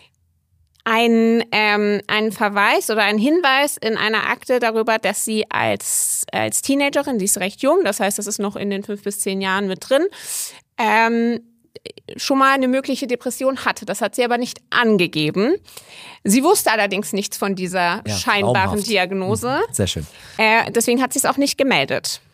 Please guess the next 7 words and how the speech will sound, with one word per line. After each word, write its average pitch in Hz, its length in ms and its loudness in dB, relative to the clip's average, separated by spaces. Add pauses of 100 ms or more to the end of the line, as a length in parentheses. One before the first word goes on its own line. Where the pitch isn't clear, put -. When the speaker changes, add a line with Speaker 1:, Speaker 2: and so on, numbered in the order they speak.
Speaker 2:
Mhm. 95 260 -4 (340)
Ja. 90 180 -6 (220)
Speaker 1:
Was 190 240 -4
ist - 140 -8
hier 247 120 -2
das 254 100 -6
Problem? 240 420 -2